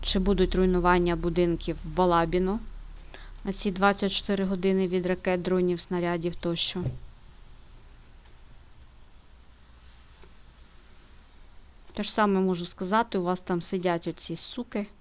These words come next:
і строчать, строчать. Башня випадає. Двойна ситуація буде у вас там, але більш-менш нормальна. Але я вас дуже прошу, б-, бачите, що вам випадає? Темні люди.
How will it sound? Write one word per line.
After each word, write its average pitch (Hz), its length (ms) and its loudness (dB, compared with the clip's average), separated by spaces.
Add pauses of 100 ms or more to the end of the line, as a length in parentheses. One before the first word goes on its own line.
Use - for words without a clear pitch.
(720)
і 208 120 -2
строчать, - 760 -2 (240)
строчать. - 760 -4 (960)
Башня 175 460 -2
випадає. 151 680 -10 (2500)
Двойна 170 440 -4
ситуація - 800 -8
буде 170 220 -14
у 175 40 -10
вас 175 280 -12
там, - 140 -16 (140)
але 220 240 -4
більш-менш 170 680 -4
нормальна. 151 540 -8 (680)
Але 220 200 2
я 214 120 4
вас 185 200 0
дуже 208 300 0
прошу, 165 420 -2
б-, 165 200 -8
бачите, 220 300 2
що - 180 -2
вам 160 200 -2
випадає? 160 500 -4
Темні 180 440 0
люди. 170 420 -2